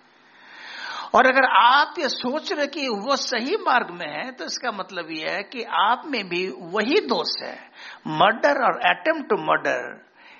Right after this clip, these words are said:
इंडियन पेनल कोड में एक ही धारा के अंदर गताता है।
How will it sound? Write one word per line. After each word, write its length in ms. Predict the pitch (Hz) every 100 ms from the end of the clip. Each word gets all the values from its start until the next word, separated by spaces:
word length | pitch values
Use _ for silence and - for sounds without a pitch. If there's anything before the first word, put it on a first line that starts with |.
| -
इंडियन 360 | 175 185 175 170
पेनल 340 | 151 165 156
कोड 320 | - - 156 -
में 140 | 185
एक 400 | - - 165 185 -
ही 240 | 269 190
धारा 380 | 180 - 139 147
के 160 | -
अंदर 400 | 135 - 139 - - _ 185
गताता 540 | 185 - - - -
है। 320 | - - -